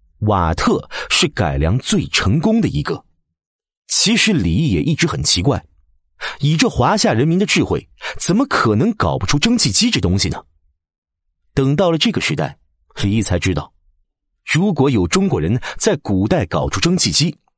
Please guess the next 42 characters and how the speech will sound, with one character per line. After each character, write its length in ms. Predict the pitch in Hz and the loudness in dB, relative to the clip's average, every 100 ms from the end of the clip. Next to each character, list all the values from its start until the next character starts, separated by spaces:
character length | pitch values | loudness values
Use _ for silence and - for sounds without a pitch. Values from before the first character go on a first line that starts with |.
| _ _ _ | _ _ _
难 380 | 107 110 156 196 | -2 2 2 2
度 200 | 165 87 | 2 0
绝 360 | - - 107 185 | 0 2 2 0
不 120 | 104 | 0
在 160 | 143 | -2
技 320 | 117 - 214 87 | 0 0 2 0
术 200 | - 73 | -2 -2
上， 220 | 67 62 - - | -4 -6 -12 -10
而 220 | - 80 | -2 0
是 140 | 107 101 | 0 0
在 260 | - 71 - _ _ _ | -2 -4 -8 _ _ _
制 380 | - - 208 98 | -4 0 0 0
度 160 | - 135 | -2 -2
上。 240 | - - - _ _ _ _ _ _ _ _ | -2 -4 -10 _ _ _ _ _ _ _ _
那 140 | 147 | 0
就 140 | 170 143 | 2 2
是 200 | 117 95 - - | 0 -2 -6 -6
这 200 | - 240 | 0 2
人 220 | 160 208 | 2 0
不 220 | 175 135 | 0 0
但 180 | 220 170 | 2 2
不 120 | 107 | 0
会 100 | 147 | 0
受 140 | 196 185 | 2 2
到 120 | 165 | 2
任 140 | 180 | 2
何 120 | 120 185 | 0 0
奖 240 | - 160 | 2 0
赏， 240 | 135 87 - _ | 0 -4 -12 _
还 200 | - 180 | -4 -2
很 240 | 214 180 247 | 2 2 2
可 160 | - | 2
能 220 | 80 104 151 - - | 2 2 0 -4 -2
因 200 | 226 254 | 2 2
为 120 | 165 | 2
弄 260 | 214 208 | 2 2
出 160 | 127 220 | 2 2
这 140 | 180 | 2
么 80 | 120 | 0
个 100 | 104 | 2
妖 220 | 120 196 | 2 2
怪 200 | 202 - | 0 -4